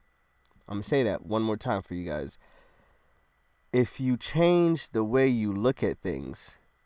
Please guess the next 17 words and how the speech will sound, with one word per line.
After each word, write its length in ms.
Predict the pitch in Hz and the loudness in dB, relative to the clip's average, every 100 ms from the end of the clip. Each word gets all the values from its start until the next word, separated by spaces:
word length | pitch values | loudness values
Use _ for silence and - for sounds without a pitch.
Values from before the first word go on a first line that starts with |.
| _ _ | _ _
the 100 | 104 | -12
things 380 | - 127 120 101 | -2 0 0 0
you're 100 | 98 | -6
looking 460 | 92 113 135 104 92 | -2 0 0 -2 -4
at 180 | 80 - _ _ _ _ - | -6 -10 _ _ _ _ -12
changes 720 | 110 87 - - - - - _ _ _ _ _ _ _ _ _ _ _ _ | -8 -8 -10 -14 -16 -16 -20 _ _ _ _ _ _ _ _ _ _ _ _
or 200 | 98 85 | -10 -10
change. 560 | - - 90 58 - - _ _ _ _ _ _ _ _ _ _ _ _ _ | -8 -8 -8 -8 -14 -20 _ _ _ _ _ _ _ _ _ _ _ _ _
Now, 180 | 117 110 | -2 0
with 160 | 101 101 | 0 0
that 220 | 123 113 | 2 2
being 260 | 117 110 107 | 2 0 -2
said, 320 | - 107 95 | -2 0 0
like, 260 | 95 95 | -2 -4
you 60 | 107 | -4
know, 280 | 98 90 92 _ _ _ _ _ _ _ _ _ _ - | -4 -4 -6 _ _ _ _ _ _ _ _ _ _ -12
it's 460 | 80 107 - - | -6 -6 -6 -14